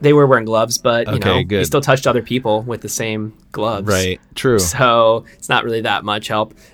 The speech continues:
Speaker 1: And then, uh, yeah, actually, I brought, you know, a water bottle,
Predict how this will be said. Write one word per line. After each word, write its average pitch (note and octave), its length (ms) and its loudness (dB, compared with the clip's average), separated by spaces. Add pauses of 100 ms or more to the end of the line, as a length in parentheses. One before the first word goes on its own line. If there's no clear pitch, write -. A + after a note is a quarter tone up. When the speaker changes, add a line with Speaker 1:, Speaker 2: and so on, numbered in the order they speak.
Speaker 1:
And A#2 220 -4
then, B2+ 420 0 (420)
uh, A2+ 320 -2
yeah, G3 220 4
actually, D3+ 380 0
I - 100 0
brought, C#3 420 2 (400)
you C3+ 80 -6
know, G2+ 220 -4
a G#2+ 60 -4
water C#3 340 0
bottle, G#2+ 480 -6